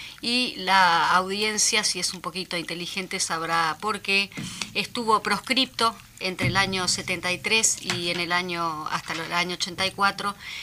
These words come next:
Eso le llevó algunos problemas, como todos sabrán, los artistas que estuvieron proscriptos, de alguna manera se rebuscaban para, para ver si se podían expresar, este, así que un gran honor y bueno, primero que nada, mandarle como unas preguntas así para en-, entrar en un diálogo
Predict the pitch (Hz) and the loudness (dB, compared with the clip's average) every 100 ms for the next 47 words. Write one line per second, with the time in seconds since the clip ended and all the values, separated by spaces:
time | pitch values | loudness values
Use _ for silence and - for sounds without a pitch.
0 | - 247 247 - 247 233 214 - 220 233 | -2 2 6 6 6 6 6 4 8 8
1 | 214 214 226 - 208 196 214 220 214 - | 6 4 -2 0 0 4 2 2 0 2
2 | 180 180 196 185 190 185 190 202 247 247 | 0 0 0 2 2 2 2 2 0 0
3 | 196 - 202 196 175 - 180 180 190 185 | 0 -4 -4 -4 -4 -8 -6 -4 -4 -6
4 | 190 190 - 190 190 - - - - 202 | -6 -8 -4 -4 -4 -6 -8 -10 -2 6
5 | 214 233 285 262 214 202 220 208 269 254 | 8 8 8 8 8 6 8 8 8 6
6 | 233 196 175 208 202 190 190 - - - | 6 0 2 8 10 8 4 -4 -16 -4
7 | - 196 190 - 220 208 220 202 - 214 | 6 8 8 4 4 6 6 8 8 6
8 | 196 190 202 196 180 180 - 175 165 196 | 2 2 4 4 2 -2 -4 0 2 6
9 | 185 185 - 175 151 185 160 - 202 - | 6 4 -6 -10 -10 -6 -2 -2 -2 -4
10 | 185 165 165 - - - - 220 226 226 | -2 -2 -6 -10 -10 -10 -10 -4 2 8
11 | 226 226 214 233 226 208 226 196 156 156 | 10 8 6 6 6 6 6 6 0 -2
12 | - - - - - - - 226 277 285 | -10 -10 -10 -10 -18 -4 0 8 12 10
13 | 277 240 254 285 240 202 226 269 269 233 | 10 12 12 12 12 12 12 12 10 6
14 | 233 240 - 214 226 247 240 208 196 - | 4 2 4 4 4 4 4 6 4 6
15 | 220 277 240 202 196 202 190 220 226 220 | 6 10 10 10 6 2 6 10 10 8
16 | 202 196 214 220 196 185 175 160 | 0 6 8 8 6 4 4 2